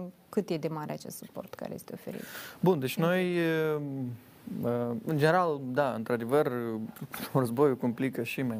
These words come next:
Speaker 2: mult situația pe piața energetică și așa era foarte complicată.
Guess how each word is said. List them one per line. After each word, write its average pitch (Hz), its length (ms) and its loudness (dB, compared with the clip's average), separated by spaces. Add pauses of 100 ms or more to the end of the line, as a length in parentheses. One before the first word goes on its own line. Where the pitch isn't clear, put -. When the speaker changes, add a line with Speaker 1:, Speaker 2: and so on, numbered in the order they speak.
Speaker 2:
mult - 260 -8
situația - 580 -2
pe - 100 -16
piața 113 280 -2
energetică 120 840 -2 (340)
și - 120 0
așa 127 340 6
era 101 140 -6
foarte - 320 0
complicată. - 600 0